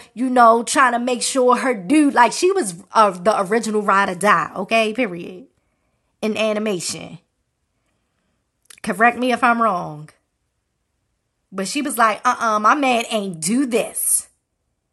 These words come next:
Uh-uh, we not doing this. My man didn't do this. Uh-uh, I am going to ride this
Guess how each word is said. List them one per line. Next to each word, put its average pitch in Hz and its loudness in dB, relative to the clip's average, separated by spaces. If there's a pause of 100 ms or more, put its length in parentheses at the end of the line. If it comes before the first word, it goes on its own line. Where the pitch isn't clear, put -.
(320)
Uh-uh, 269 6
we 294 -2
not 285 4
doing 294 -2
this. 170 -2
My 277 2
man 349 4
didn't 285 -2
do 339 4
this. 294 2
Uh-uh, 311 4
I 359 4
am 269 0
going 254 -2
to 240 -2
ride 240 4
this 359 -2